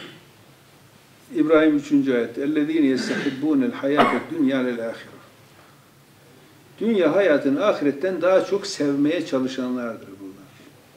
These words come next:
Ya dünyayı ahiretten daha çok seviyorsa, ben gittiğim zaman bana,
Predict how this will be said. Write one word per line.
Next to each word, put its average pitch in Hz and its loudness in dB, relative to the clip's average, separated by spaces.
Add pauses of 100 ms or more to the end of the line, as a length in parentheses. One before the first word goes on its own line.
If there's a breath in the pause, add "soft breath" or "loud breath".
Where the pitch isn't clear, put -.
(1800)
Ya 196 -4
dünyayı 196 2
ahiretten 131 0
daha 196 4
çok 120 -6
seviyorsa, 147 -6 (1600 loud breath)
ben 190 -2
gittiğim 185 -8
zaman 139 0
bana, 156 -2